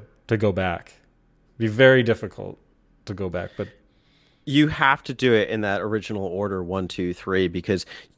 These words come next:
Speaker 2: you can't appreciate, well, first off, you can't fully appreciate three without having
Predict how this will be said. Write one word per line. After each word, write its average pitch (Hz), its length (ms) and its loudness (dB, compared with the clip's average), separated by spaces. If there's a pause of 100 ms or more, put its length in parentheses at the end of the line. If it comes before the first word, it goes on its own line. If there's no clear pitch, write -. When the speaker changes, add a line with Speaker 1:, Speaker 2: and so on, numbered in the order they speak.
(140)
Speaker 2:
you 160 160 6
can't 160 460 6 (120)
appreciate, 110 1080 0
well, 127 160 4
first - 240 4
off, 156 120 2
you 151 60 -4
can't 180 220 2
fully 151 240 8
appreciate 127 460 4
three 107 340 0 (500)
without 117 320 6
having 113 560 4